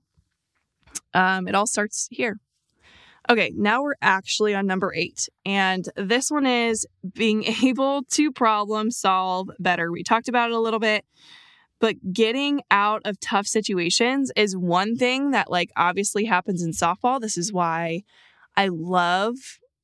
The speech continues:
that this sport specifically can help athletes be able to problem solve in the long run. But I find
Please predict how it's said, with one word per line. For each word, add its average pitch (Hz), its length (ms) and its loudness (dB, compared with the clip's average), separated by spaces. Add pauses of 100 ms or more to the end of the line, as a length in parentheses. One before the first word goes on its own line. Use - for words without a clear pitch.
that 190 320 2
this 196 320 -2
sport - 640 -2 (200)
specifically 220 800 -2
can 214 200 -2
help 190 440 -2 (540)
athletes 190 420 2
be 196 120 0
able 185 120 -4
to 180 80 0
problem 180 380 0
solve 175 640 -2
in 196 140 -2
the 170 80 -4
long 170 260 0
run. 277 180 0
But 214 120 -2
I 190 100 0 (140)
find 208 680 0